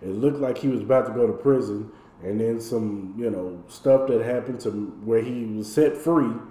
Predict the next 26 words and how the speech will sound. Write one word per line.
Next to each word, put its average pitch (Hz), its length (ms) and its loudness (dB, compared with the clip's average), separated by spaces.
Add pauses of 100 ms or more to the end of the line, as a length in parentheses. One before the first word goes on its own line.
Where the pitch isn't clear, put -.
(140)
<laughs> - 260 -16
and 107 760 -2
the 107 60 0
Chiefs 147 440 -2
went 135 200 0
on 135 140 4
ahead 135 200 4
and 117 140 -4
picked 139 220 0
him 123 160 0
up, 117 320 -2 (520)
off 127 220 4
the 127 60 -2
waiver 117 380 -2
wire, 101 520 -2
and 95 220 -8 (440)
he 120 160 -2
signed 120 360 0
with 113 100 -8
the 113 60 -12
Chiefs. 151 500 -4 (220)
<clears throat> - 80 -2 (500)
The 107 80 -4
rest 123 300 2
is 117 100 -4
history. - 380 2